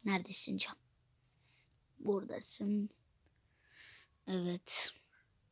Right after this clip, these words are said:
Çatı için şunu alacağız. Yarım basamak da alalım. Bunu alacağız. Yarım basamak için çit.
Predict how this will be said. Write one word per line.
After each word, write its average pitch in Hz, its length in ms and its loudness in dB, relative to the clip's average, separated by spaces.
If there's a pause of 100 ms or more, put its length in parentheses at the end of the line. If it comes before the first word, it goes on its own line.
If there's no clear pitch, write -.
(1000)
Çatı - 500 0
için 190 520 -2 (120)
şunu 185 640 -2
alacağız. - 760 -4 (1160)
Yarım 185 480 0
basamak 180 640 -4
da - 60 -10
alalım. 190 460 -2 (1900)
Bunu 214 220 2
alacağız. 180 300 0 (280)
Yarım 185 280 -2
basamak 196 420 -6
için - 300 -8 (200)
çit. - 220 -4